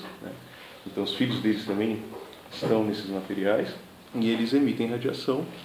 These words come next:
O potássio quarenta também, né? Todo potássio, então, o potássio é um elemento maior na natureza, ele existe na ordem de porcentagem,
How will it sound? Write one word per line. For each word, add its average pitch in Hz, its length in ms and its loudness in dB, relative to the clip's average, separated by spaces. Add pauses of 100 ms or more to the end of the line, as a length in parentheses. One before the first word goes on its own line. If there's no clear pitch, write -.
(140)
O 117 120 0
potássio 117 540 10
quarenta 107 460 4
também, 107 380 0
né? 139 240 0
Todo 123 240 0
potássio, 107 580 2 (540)
então, 104 120 -2
o - 40 -8
potássio 113 380 2
é - 20 4
um 113 40 4
elemento 113 320 4
maior 117 420 6
na 123 80 2
natureza, 110 520 -2 (140)
ele 101 140 -2
existe 107 320 -4
na 101 80 0
ordem 104 240 0
de 98 60 -6
porcentagem, 104 680 0